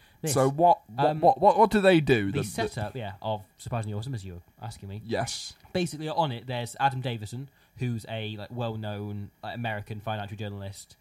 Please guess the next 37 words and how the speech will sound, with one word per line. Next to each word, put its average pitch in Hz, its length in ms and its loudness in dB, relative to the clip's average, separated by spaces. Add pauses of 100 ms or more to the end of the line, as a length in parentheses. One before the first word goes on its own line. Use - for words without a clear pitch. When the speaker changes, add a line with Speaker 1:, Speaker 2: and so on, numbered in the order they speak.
(220)
Speaker 1:
He's 139 160 -6
sort 143 160 -6
of 135 60 -12
their 139 140 0
equivalent 123 360 -4
of 107 160 -10
Martin 110 440 -6
Lewis. 110 300 -8
He's 107 120 -10
on 104 160 -8
This 107 140 -12
American 101 400 -10
Life. 101 320 -10 (340)
He's 120 120 -8
got 131 80 -10
his 104 100 -8
own 101 120 -8
column 104 380 -8
in 98 140 -8
the, 95 240 -10
um, 90 360 -12 (360)
Financial 104 320 -8
Times. 98 500 -8 (140)
All - 80 -8
this. 277 80 4 (100)
Speaker 2:
Okay. 113 220 2 (220)
Speaker 1:
Uh, 110 440 -2 (100)
in 117 80 -18
fact, 120 180 -6
you, 113 160 -10
yeah, 113 120 -8
well-respected 104 680 -8
financial 101 500 -10 (160)
guy. 95 340 -10 (400)
And 113 380 0
Adam 123 260 -2
McKay, 156 320 -4